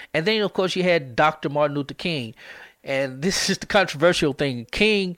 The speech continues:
was registered as a Republican, as were most black people during that time. A lot of them were registered as Republicans up until sixty, sixty-five, somewhere in there, you know, with John Kennedy and his assassination and, and, um,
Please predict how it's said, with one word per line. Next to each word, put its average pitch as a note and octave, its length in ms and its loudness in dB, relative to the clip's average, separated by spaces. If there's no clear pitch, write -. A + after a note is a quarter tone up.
was C3 240 0
registered E3 600 2
as C#3+ 200 2
a C3+ 120 0
Republican, C3+ 640 2
as F3+ 260 8
were F3 180 6
most E3+ 340 2
black F#3 320 4
people E3+ 260 0
during F3+ 300 2
that E3 180 4
time. C#3+ 380 4
A B2 60 0
lot F#3+ 240 6
of F3+ 100 4
them E3 160 -2
were C#3+ 120 0
registered D#3 520 2
as D3+ 400 6
Republicans D3 640 4
up E3+ 220 2
until E3 460 2
sixty, - 420 -2
sixty-five, C#3+ 800 4
somewhere C#3+ 420 0
in B2+ 60 -4
there, C3+ 340 4
you B2+ 200 -6
know, B2 60 0
with A#2 140 -4
John C#3+ 300 0
Kennedy C3 560 -2
and A#2 100 -6
his C#3 160 -4
assassination C3+ 760 -2
and, A#2 160 -6
and, A#2+ 220 -4
um, A2 340 -2